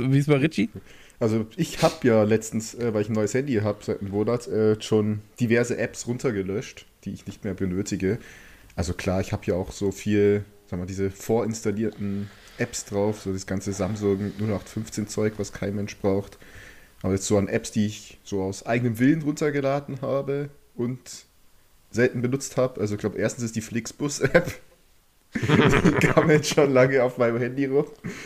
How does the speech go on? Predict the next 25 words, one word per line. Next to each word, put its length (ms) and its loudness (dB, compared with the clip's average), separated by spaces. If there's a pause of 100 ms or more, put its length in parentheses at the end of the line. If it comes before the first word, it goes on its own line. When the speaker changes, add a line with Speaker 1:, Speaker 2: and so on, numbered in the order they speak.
(540)
Speaker 2:
Die 60 -4
installiere 420 4
die 100 6
aber 200 4
auch, 80 4
glaub 160 0
ich, 100 0
auch 100 0
nicht, 180 -4
weil 80 4
ich 80 -4
einen 80 -2
Gutschein 380 -2
noch 220 -4
hab. 180 -2 (160)
<laughs> 140 0
Den 220 4
will 80 6
ich 140 0
doch 220 4
irgendwann 320 2
in 80 2
zwei 280 2
Jahren 260 6
einsetzen. 880 -4